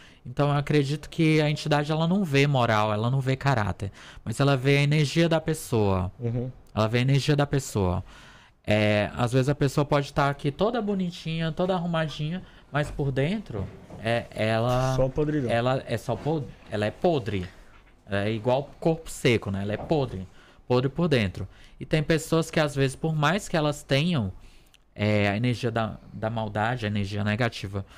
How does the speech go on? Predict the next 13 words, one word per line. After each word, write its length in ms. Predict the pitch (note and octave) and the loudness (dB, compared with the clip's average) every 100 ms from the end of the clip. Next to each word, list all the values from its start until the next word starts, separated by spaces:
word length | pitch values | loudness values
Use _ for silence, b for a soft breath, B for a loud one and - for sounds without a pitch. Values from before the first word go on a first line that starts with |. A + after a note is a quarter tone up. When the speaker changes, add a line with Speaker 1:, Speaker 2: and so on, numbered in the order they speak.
| B B B - | B B B -4
Speaker 1:
é, 640 | G2 G2+ G2+ G2+ G2 F#2+ - - | 0 2 2 2 2 0 -4 -8
consigo, 880 | - D3 D3 - D#3+ A3+ D3+ G#2+ F#2 B B - | -4 -2 -4 -4 0 0 -2 -4 -6 B B -6
mas 340 | D3+ D#3 F3 | 0 2 2
a, 220 | F#3 F3 - | 0 -2 -4
a 140 | C3+ | -2
entidade, 560 | D#3 - D#3+ C#3 C#3+ D#3+ | -2 -2 0 2 0 0
ela, 540 | E3 E3 E3 - - - | 0 2 0 -4 -14 -12
é, 440 | - A2 A2 A2 G#2+ | -2 2 2 2 0
quer 160 | - D3 | 2 2
ajudar 400 | E3+ D#3+ C#3+ D3+ | 2 0 0 0
por 140 | G3+ | -2
algum 220 | F#3+ F#3 | -2 0
motivo. 600 | F#3+ G#3+ - D3 G2+ F#2+ | -2 -4 -6 -8 -8 -10